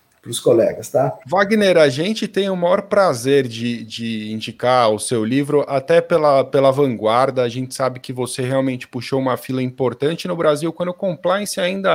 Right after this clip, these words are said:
Speaker 2: era algo muito menos glamuroso, pra gente falar a
Speaker 1: Sim.
Speaker 2: verdade, né? Compliance era algo muito mais duro e muito mais restrito, poucas pessoas tinham essa informação, os livros estavam em inglês e muita gente não tinha acesso a esse conteúdo.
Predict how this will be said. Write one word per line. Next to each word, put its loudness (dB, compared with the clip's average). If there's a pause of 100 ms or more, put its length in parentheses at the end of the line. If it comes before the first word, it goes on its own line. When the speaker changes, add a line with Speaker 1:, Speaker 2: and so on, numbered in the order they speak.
(120)
Speaker 2:
era 6
algo 2 (500)
muito 2
menos 2
glamuroso, 4
pra -2
gente -4
falar 2
a 2
Speaker 1:
Sim. 0
Speaker 2:
verdade, 2
né? -6
Compliance -4 (280)
era 4
algo 4
muito -4
mais -2
duro -2
e -4
muito -8
mais -4
restrito, -6
poucas -4
pessoas -2
tinham -4
essa 0
informação, -2 (240)
os -8
livros 0
estavam 2
em 2
inglês 2
e -2
muita 0
gente -6
não -2
tinha -4
acesso 2
a 2
esse -8
conteúdo. -2